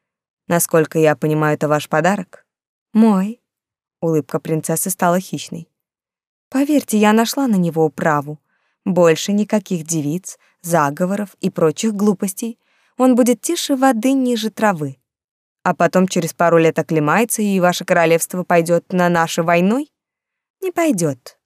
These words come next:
заверила принцесса. Он у меня и думать забудет о том, чтобы развязывать войны. Король Аллард заглянул в ее глаза и усмехнулся. А ведь это лучшее наказание для Галайна —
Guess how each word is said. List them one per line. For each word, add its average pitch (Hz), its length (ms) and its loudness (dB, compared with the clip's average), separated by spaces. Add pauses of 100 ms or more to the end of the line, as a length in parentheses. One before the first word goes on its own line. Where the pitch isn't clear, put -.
(180)
заверила 147 460 -2
принцесса. 151 640 -6 (840)
Он 254 140 4
у 254 60 6
меня 247 260 6
и 247 60 6
думать 240 400 -2
забудет 180 500 0
о 196 100 0
том, 185 220 0
чтобы 180 260 -2
развязывать 180 600 0
войны. 175 460 -2 (600)
Король 170 400 0
Аллард 240 360 0
заглянул 185 520 -2
в 170 80 -4
ее 170 160 2
глаза 170 320 0
и 202 40 0
усмехнулся. 185 840 -6 (580)
А 196 80 0
ведь 220 140 2
это 233 180 2
лучшее 240 400 -2
наказание 202 640 0
для 160 120 0
Галайна — 160 520 0